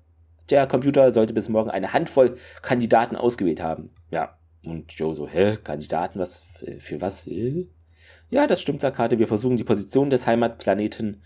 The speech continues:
der Aschen zu lokalisieren“, und, „Ja, wie kann man das denn ohne ge-, also ohne die Koordinaten bewerkstelligen?“, fragt Joe, und Carter, „Hä, wie?“ „Na,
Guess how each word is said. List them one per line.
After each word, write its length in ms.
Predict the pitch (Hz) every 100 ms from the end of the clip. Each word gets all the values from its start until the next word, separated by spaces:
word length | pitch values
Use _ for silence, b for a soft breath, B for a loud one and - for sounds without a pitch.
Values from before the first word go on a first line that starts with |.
| B B -
der 120 | -
Aschen 220 | 104 123
zu 160 | 117 110
lokalisieren“, 920 | 101 - 98 95 95 101 98 95 92 -
und, 480 | 82 82 80 - - _ -
„Ja, 100 | 78
wie 60 | 90
kann 160 | 107
man 100 | 123
das 140 | 123 -
denn 120 | 113
ohne 240 | 117 107
ge-, 300 | - 95 80 - -
also 160 | 80 92
ohne 200 | 98 92
die 260 | 95 85 b b _
Koordinaten 720 | 170 185 147 131 135 123 113
bewerkstelligen?“, 680 | 101 98 - 98 90 92 87
fragt 360 | - 87 -
Joe, 220 | - 87 87
und 380 | 82 82 -
Carter, 280 | - 76 78
„Hä, 200 | 80 78
wie?“ 240 | 95 302 302
„Na, 240 | 87 -